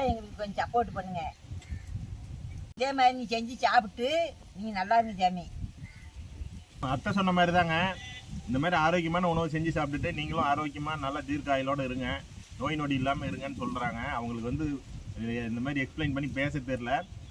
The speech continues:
Speaker 2: அவங்களோட இது வந்து பாத்தீங்கன்னா, இந்த மாதிரி பொருள்லாம் நீங்க சாப்பிட்டுட்டு ஆரோக்கியமா இருங்க அப்படிங்கிறது தான் அவங்க சொல்றாங்க. இந்த வீடியோ பிடிச்சிருந்தா லைக் பண்ணுங்க,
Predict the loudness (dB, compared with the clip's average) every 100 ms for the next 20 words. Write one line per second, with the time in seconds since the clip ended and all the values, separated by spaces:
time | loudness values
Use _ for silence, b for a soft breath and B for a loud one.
0 | -6 -2 2 4 2 0 0 0 0 0
1 | 0 0 0 -2 -2 0 0 -2 -2 -2
2 | 0 -2 -2 0 -2 0 0 2 2 0
3 | -2 -2 -2 0 -4 -4 -10 -18 -20 -16
4 | -8 -2 -2 0 -2 0 0 0 -2 -6
5 | -4 -4 -2 -2 -2 -4 -8 -18 -18 -16
6 | -16 -18 -18 -12 -10 -8 -4 0 0 0
7 | -2 0 2 4 4 4 -2 -2 -2 -2